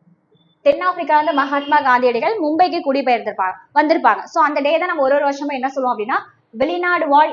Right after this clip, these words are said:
இந்தியர் தினம் அப்படின்னு நம்ம கொண்டாடுறோம். இந்த வருஷம் அது எத்தனாவது வருஷம் அப்படின்னு பாத்தீங்கன்னா பதினெட்டாவது வெளிநாடு வாழ் இந்தியர் தினமா நம்ம கொண்டாடுறோம். அப்போ ஒடிசா தலைநகர் புவனேஸ்வரில் ஒரு சிறப்பு மாநாடு மோடி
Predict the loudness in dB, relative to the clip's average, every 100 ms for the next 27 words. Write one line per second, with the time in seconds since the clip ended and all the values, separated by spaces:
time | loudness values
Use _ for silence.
0 | -2 -2 0 0 -2 -6 -6 -4 -4 -2
1 | -2 0 0 2 0 -2 -6 0 2 2
2 | 2 0 0 -4 -2 -2 -2 -6 -6 -8
3 | -6 -4 -4 -4 -4 -2 -2 0 -2 2
4 | 4 4 0 -4 -4 -4 -2 0 -2 -4
5 | _ _ -4 -2 2 2 0 -2 0 0
6 | -2 -4 -2 -4 -4 -4 -2 0 0 0
7 | -4 -20 -6 -2 0 0 0 2 2 0
8 | 0 0 0 -2 -2 -4 -4 -4 -2 -4
9 | -6 -6 -4 0 2 2 0 0 0 0
10 | -2 -2 -2